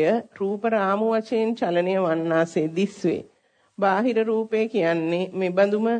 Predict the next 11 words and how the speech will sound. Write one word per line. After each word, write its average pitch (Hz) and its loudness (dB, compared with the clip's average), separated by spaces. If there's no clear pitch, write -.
මිරිඟුවක් 214 2
වූ 226 -2
මායාවක් 175 0
වූ 180 -2
රූප 185 0
රාමු 208 2
ටිකක් 180 -2
දෝයයි 160 2
සිතේ. 160 -2
රාගයේ 214 2
සහ 262 -2